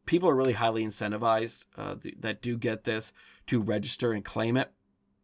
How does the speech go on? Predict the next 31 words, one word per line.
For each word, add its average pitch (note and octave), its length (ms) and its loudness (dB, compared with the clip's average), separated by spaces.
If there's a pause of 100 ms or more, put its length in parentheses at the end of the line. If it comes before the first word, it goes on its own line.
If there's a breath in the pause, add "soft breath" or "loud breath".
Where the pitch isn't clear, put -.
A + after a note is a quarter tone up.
(480)
So E3 160 4
over D#3 160 6
the D3 60 0
last C3+ 320 2
year, C#3 80 2
Maduro C3 420 6
has A#2+ 140 4
directed, A#2+ 520 0
uh, A2 300 0 (180)
things A#2+ 220 -4
like G#2 140 -4
the A2 80 -12
future B2 300 -4
funding A#2 560 -2 (420 loud breath)
for B2 240 2
all, A2 500 2
um, F#2+ 560 -2
um, G1+ 400 -12
housing, B2+ 520 2 (380)
uh, G2+ 200 -6 (440)
the - 80 -14
basically A2+ 320 -8
public G#2+ 300 -6
housing A2 340 -2
stuff A2+ 340 -2 (360 loud breath)
to C3 120 0
be A2+ 200 0
made A2+ 320 2 (100)
in, A2 460 -4
uh, G#2+ 220 -6
petros. A#2 640 -2